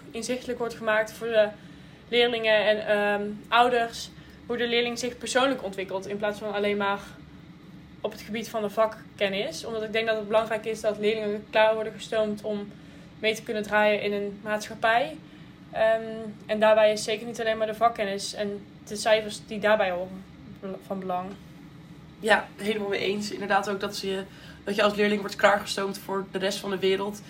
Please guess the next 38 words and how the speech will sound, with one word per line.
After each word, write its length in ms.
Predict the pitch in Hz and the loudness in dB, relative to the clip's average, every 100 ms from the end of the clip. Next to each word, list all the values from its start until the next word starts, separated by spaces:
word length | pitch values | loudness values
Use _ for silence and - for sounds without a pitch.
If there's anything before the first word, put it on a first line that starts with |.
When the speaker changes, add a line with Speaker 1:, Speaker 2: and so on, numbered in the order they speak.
| - - | -18 -2
Speaker 2:
Daarbij 280 | 190 190 185 | 2 4 2
is 140 | 196 | -4
persoonlijke 420 | - - 196 190 - - - | -6 -4 -2 -4 -12 -16 -6
ontwikkeling 500 | 202 190 185 185 175 | -6 -4 -6 -6 -8
natuurlijk 340 | 175 185 180 | -8 -8 -8
heel 140 | 180 185 | -4 -4
erg 160 | - | -2
belangrijk. 420 | 185 175 - 208 | 0 0 2 0
En 220 | 208 208 202 | 0 -4 -6
iets 120 | 208 | -4
wat 120 | 190 | -4
ik 100 | 190 | 0
ook 120 | 180 | 2
wel, 280 | 185 180 180 - - - - | 4 4 2 -6 -20 -20 -10
denk 160 | - 202 | 0 0
ik, 120 | 208 | 2
heb 120 | 202 | 0
gemist 420 | 202 202 214 208 202 | 0 2 2 2 -2
op 100 | 202 | 2
mijn, 360 | 202 208 202 | 2 4 0
eh, 180 | 165 156 - - - | -2 -4 -8 -16 -14
middelbare 480 | 170 170 165 160 165 | -8 -4 0 2 2
en 280 | 160 - 160 | -2 -4 -4
basisschooltijd. 920 | 160 160 - - 165 - 160 156 - - - - - | -4 -4 -8 -10 -8 -2 -2 -2 -12 -16 -20 -20 -18
Daar 140 | - 170 | -12 -12
had 80 | 175 | -10
ik 100 | 175 | -6
wel, 320 | 175 175 175 | -2 -2 0
eh, 120 | 175 | 0
fijn 140 | 170 190 | 2 2
gevonden 260 | 190 185 | 2 -6
als 80 | 190 | -4
er 80 | 196 | -4
meer 200 | 190 190 | -2 2
tijd 200 | 208 214 | 4 4
aan 120 | - | 0
was 160 | - - | -8 -12
besteed. 520 | - - - - - | -12 -8 -8 -10 -14